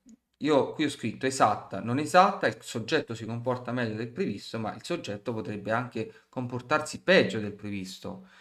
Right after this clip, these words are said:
Quindi, anche se noi avevamo un'opinione negativa, addirittura la nostra opinione può peggiorare. Quindi ecco perché non, eh,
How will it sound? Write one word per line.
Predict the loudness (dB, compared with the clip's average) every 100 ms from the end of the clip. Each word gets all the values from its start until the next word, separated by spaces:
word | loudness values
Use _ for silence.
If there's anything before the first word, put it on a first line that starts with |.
| -16
Quindi, | 0 2 4 0 -2 -14 -2
anche | 4 6 4
se | 0 0
noi | 2 4 4
avevamo | 4 6 6 6 2 -2 -10 _ -20 -20 -20 _ 0
un'opinione | 0 2 2 4 4
negativa, | 2 0 -2 -2 2 2 0 -10 -20 _ _
addirittura | -10 -2 0 0 0 8 10 8 4 -6
la | -2 2
nostra | 2 2 -2
opinione | -2 0 0 0
può | 0 -2 -2 -8 _
peggiorare. | -10 -8 -2 4 4 2 -6 -12 _ _ _ _ _ _ _
Quindi | -4 -2 -2 -4 -12 _ _ _ _ -8
ecco | -6 -4
perché | -4 -4 -4 -4 -4 -10 _
non, | -8 -8 -6
eh, | -6 -6 -8 -12